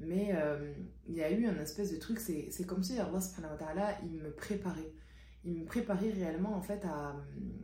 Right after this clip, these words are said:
à arriver à cette rencontre avec, euh, Yassine et Taïb de Muslim Impact et, euh, à, à arriver en fait à ce déclic de lancer mon offre, à prendre ces fameux risques,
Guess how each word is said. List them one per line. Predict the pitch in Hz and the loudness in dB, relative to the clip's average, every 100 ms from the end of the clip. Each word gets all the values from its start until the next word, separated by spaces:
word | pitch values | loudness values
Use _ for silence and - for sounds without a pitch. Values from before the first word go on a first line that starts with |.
| - - - - | -10 -12 -16 -10
à | - 160 196 | -6 0 6
arriver | 190 180 185 190 | 6 8 6 6
à | 202 | 4
cette | 160 - | 2 0
rencontre | 185 185 214 190 - - | 2 4 2 -2 -6 -10
avec, | 151 151 156 | -8 -6 -6
euh, | 151 147 | -4 -2
Yassine | 156 151 190 | -2 0 2
et | 175 | 2
Taïb | 156 160 160 | 0 -4 -6
de | 156 | -6
Muslim | 151 165 156 | -6 -6 -6
Impact | 156 233 - - - - - - | -4 -4 -6 -16 -18 -18 -12 2
et, | 202 226 226 - | 6 8 6 2
euh, | 156 147 143 | -2 -2 -4
à, | - 147 143 151 156 | -4 -2 0 0 -2
à | 160 156 | -2 -2
arriver | 160 170 185 233 | 0 2 4 2
en | 180 | 0
fait | 196 190 | -2 -2
à | |
ce | 160 - - | -4 -8 -2
déclic | 202 196 220 185 | -2 0 -2 -2
de | 165 | -6
lancer | 151 151 180 | -6 -4 -4
mon | 160 165 | -4 -2
offre, | 226 - - - - - - | -2 -4 -12 -16 -18 -18 -10
à | 202 151 - - | -6 -4 -6 -8
prendre | - 247 226 | 0 4 4
ces | 202 | 4
fameux | 180 170 156 151 | 2 2 0 -2
risques, | 175 220 - - | 0 0 0 -8